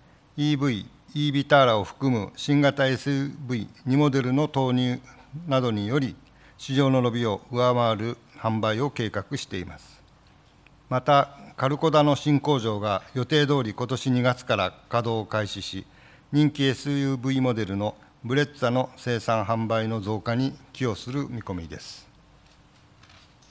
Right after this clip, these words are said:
こちらの図は、当期のインドからの供給実績です。アフリカをはじめ、各地域へ輸出を拡大し、当期の輸出台数は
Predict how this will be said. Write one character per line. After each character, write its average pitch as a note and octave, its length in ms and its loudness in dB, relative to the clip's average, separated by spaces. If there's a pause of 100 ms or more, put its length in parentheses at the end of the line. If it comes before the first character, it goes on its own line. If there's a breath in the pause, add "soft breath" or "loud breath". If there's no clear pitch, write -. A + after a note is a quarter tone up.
(1300 soft breath)
こ B2 120 -2
ち D#3+ 120 -6
ら E3 120 6
の D#3+ 140 4
図 C3+ 100 -2
は、 A#2+ 320 4 (100)
当 C3+ 160 2
期 D3 140 0
の B2+ 120 6
イ D3+ 80 6
ン E3 120 4
ド C3 80 2
か A#2+ 100 0
ら A2 100 0
の G2 140 -2
供 C#3 260 0
給 C#3 220 2
実 A2+ 420 -6
績 F#2+ 60 -10
で F2 100 -10
す。 - 240 -20 (1160 soft breath)
ア B2 80 0
フ D3 100 0
リ D#3+ 100 0
カ D#3+ 160 4
を D#3 40 6
は C#3 160 6
じ C#3+ 100 0
め、 C3+ 320 4
各 D#3 220 0
地 C#3 280 0
域 G#2+ 220 -4
へ F#2 260 -4
輸 B2+ 140 -4
出 - 220 -4
を C#3+ 80 4
拡 C3 260 -4
大 B2 220 2
し、 A2+ 300 -6 (520 soft breath)
当 E3+ 180 2
期 D3+ 120 2
の A#2+ 140 4
輸 A#2+ 100 0
出 - 180 -10
台 C3+ 220 4
数 - 160 -12
は F#2 280 -6